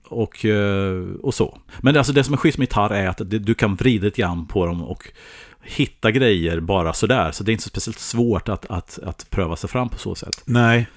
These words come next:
Speaker 2: eh, och det är häftiga klang. Och jag vet att jag nämnde för något avsnitt sedan att en, en strata borde ju, det har väl inte med konstig öppen stämning eller något att göra, men den borde ju stämmas alltid ett steg ner.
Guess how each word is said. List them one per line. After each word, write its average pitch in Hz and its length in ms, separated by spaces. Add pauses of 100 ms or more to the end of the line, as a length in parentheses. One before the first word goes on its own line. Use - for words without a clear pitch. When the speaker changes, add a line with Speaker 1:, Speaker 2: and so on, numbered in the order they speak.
Speaker 2:
eh, 107 360
och - 360
det 107 180
är 107 240 (380)
häftiga 104 280
klang. 110 220
Och 110 80
jag 113 300
vet 110 200
att 107 100
jag 107 100
nämnde 98 340
för - 120
något 95 220
avsnitt 90 280
sedan 90 200
att 87 180
en, 87 180 (720)
en 101 140
strata 101 520
borde 101 240
ju, 95 400
det 92 140
har 95 140
väl 101 120
inte - 160
med 87 200
konstig 87 420
öppen 90 320
stämning 95 380
eller 110 160
något 85 100
att - 40
göra, 85 160
men 85 220
den 87 300 (140)
borde 90 160
ju 87 40
stämmas 87 340
alltid 90 280
ett - 140
steg 90 380
ner. 85 380